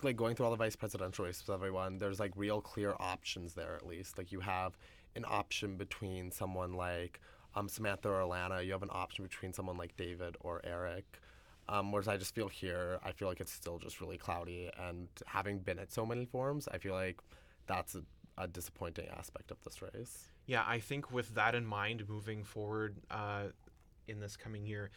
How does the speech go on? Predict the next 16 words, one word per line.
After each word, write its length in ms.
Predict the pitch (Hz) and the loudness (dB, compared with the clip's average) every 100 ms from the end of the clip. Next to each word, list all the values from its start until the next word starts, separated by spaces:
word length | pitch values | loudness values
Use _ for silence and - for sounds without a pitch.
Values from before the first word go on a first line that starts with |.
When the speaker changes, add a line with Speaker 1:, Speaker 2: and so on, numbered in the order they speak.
| - - - | -14 -12 -8
Speaker 2:
accountability 640 | - 120 107 101 113 120 | -4 -2 0 2 2 0
will 140 | 131 107 | 0 -2
be 320 | 104 104 98 | -2 -4 -4
a 40 | |
major 300 | 95 101 117 | -4 -2 -4
factor 540 | 104 117 117 - 139 151 - - - | -4 -8 -8 -4 -2 -4 -10 -16 2
that 280 | 113 110 - | 6 6 4
will 360 | 117 117 113 110 | -2 2 2 2
be 180 | 107 113 | 0 -2
explored. 600 | 107 - 113 113 127 131 - | -4 -4 0 2 2 -2 -4
Um, 600 | 107 107 110 107 101 87 - - - - | -2 2 2 2 0 -6 -12 -20 -20 -12
we're 140 | 117 113 | -6 -2
going 320 | 117 120 120 | 2 2 0
to 160 | - 113 | -4 -6
need 320 | 104 101 98 - | -4 -4 -6 -8
to 260 | 110 104 | -6 -4